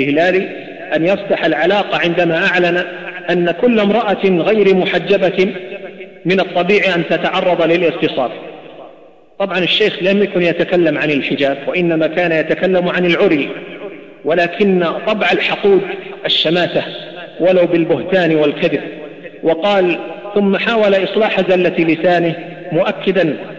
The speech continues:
أن الأستراليين لم يسمعوا تصريحه جيدا ليدهشوا أكثر بأن ما قاله أسوأ مما نقل عنه، فقد وصف المرأة غير المحجبة باللحمة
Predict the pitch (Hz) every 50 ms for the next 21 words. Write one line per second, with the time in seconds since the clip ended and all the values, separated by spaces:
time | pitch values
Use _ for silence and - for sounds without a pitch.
0 | - - 180 190 190 185 185 180 180 180 190 180 - - 185 175 165 175 170 170
1 | 170 175 175 185 196 196 190 185 175 175 175 175 - - - - - - 165 190
2 | 202 196 196 190 - - 202 202 185 190 180 190 180 - - 190 202 202 202 190
3 | 175 165 175 165 170 180 175 180 202 196 185 170 170 175 - - - - - -
4 | - - - 160 190 214 202 175 185 214 233 247 226 214 208 196 202 - - -
5 | - - 208 220 226 233 226 - - - - - - - - - - - - -
6 | 185 214 220 226 208 202 196 196 185 180 196 214 226 226 220 208 196 202 214 240
7 | 262 254 - - 220 233 226 226 240 247 - - - 196 214 202 190 196 190 185
8 | 185 185 185 175 165 156 147 135 - 147 127 104 - - - - - - 151 -
9 | - - - - - - - - - 170 - - 180 170 190 226 214 - 208 175
10 | 196 180 175 180 190 202 202 - 180 - 180 156 180 208 202 180 175 165 165 170
11 | 170 - 208 208 180 - 196 185 180 170 165 170 170 180 190 180 - 196 180 165